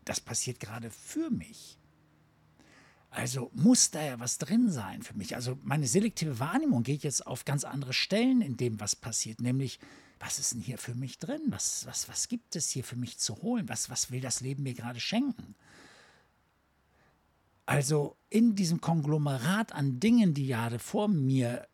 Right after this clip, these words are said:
erscheinen innerhalb dieser Herausforderung,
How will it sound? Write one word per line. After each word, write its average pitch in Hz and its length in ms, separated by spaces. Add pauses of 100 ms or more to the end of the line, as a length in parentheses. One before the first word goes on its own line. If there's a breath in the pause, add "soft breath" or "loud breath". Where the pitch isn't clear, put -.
erscheinen 202 840 (120)
innerhalb 123 600 (140)
dieser 120 340
Herausforderung, 113 1000